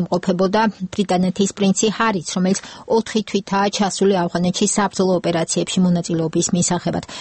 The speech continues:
ბრიტანელი ოფიციალური პირების ცნობით, ის არ დაშავებულა. შეერთებული შტატების პრეზიდენტის ბარაკ ობამას აზრით, გამართლება არ აქვს საელჩოებზე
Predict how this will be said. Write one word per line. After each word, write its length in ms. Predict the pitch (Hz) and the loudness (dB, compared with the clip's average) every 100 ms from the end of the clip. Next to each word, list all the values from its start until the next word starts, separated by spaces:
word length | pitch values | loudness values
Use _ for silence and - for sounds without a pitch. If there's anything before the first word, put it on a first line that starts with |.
| - | -6
ბრიტანელი 460 | - 208 180 180 165 175 | -2 0 2 2 2 2
ოფიციალური 540 | - 180 185 175 170 | 0 0 0 2 0
პირების 380 | 160 170 165 175 | 0 -2 0 0
ცნობით, 240 | - 190 202 - - - | 2 2 2 -4 -18 -2
ის 120 | 214 - _ | -2 -2 _
არ 160 | 180 185 - | -2 -2 -2
დაშავებულა. 720 | 170 - 165 160 - - - - - _ _ - - - - - - - - | -4 0 0 0 -2 -8 -8 -12 -18 _ _ -20 -20 -20 -20 -14 -8 -8 -4
შეერთებული 400 | - 269 269 277 | 2 2 2 0
შტატების 460 | 262 262 233 240 262 | -2 -2 0 0 0
პრეზიდენტის 680 | - 240 226 220 196 170 170 | 0 0 0 0 -2 0 -2
ბარაკ 320 | - 202 208 190 | -2 -2 0 0
ობამას 340 | 202 190 190 196 | 2 2 2 0
აზრით, 340 | 196 - 220 - | 0 0 -2 -2
გამართლება 500 | 202 202 196 220 208 208 208 | 0 0 0 0 2 2 2
არ 80 | 175 | 0
აქვს 180 | - - 214 | -4 -2 0
საელჩოებზე 680 | 185 180 - 185 170 - | 2 2 0 -2 0 0